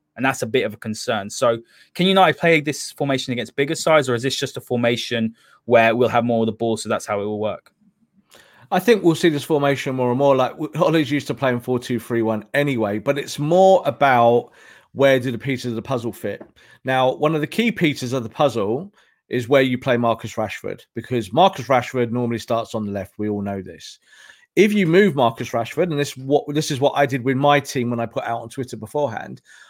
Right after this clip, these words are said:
Speaker 2: I put him on the right 'cause it means that you can then have two ball players. You can have someone on the left coming more narrow to the channel. That also meets up in a nice, perfect triangle with Martial. Martial plays on that side as well.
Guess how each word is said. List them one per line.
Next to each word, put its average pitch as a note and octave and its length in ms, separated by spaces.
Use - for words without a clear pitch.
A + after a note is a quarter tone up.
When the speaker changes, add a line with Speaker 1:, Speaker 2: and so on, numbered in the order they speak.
Speaker 2:
I C3 80
put G3+ 240
him F#3 80
on E3+ 80
the D3+ 80
right C#3 420
'cause - 140
it C#3+ 160
means C#3 540
that B2 180
you B2 100
can B2+ 140
then B2 140
have A#2+ 160
two C3 180
ball B2 220
players. A2+ 420
You A#2 80
can A#2 80
have C3 160
someone C#3 260
on F3 140
the E3 80
left B2 400
coming B2 280
more D3+ 260
narrow B2+ 380
to F3+ 240
the C3+ 100
channel. C3+ 580
That D#3+ 140
also F#3+ 340
meets D#3+ 320
up D3 220
in C#3+ 100
a C#3 60
nice, D#3 280
perfect - 460
triangle D#3+ 720
with C3+ 160
Martial. D#3 520
Martial D3+ 380
plays D3+ 300
on D3 80
that D3 160
side C#3+ 240
as C3+ 120
well. D#3+ 320